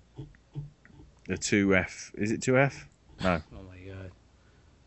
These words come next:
Speaker 1: Sorry, it's, it's, it's been a lo-, it's, it's a long night. I'm on about twenty hours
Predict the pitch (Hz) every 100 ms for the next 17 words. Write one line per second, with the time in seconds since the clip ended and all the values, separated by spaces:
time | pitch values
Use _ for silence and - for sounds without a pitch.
0 | _ _ - - _ _ - 143 135 110
1 | 104 - - - 117 117 117 120 135 131
2 | 123 131 139 135 151 160 156 160 165 160
3 | 151 120 113 123 127 127 123 123 - -
4 | 143 131 123 120 104 -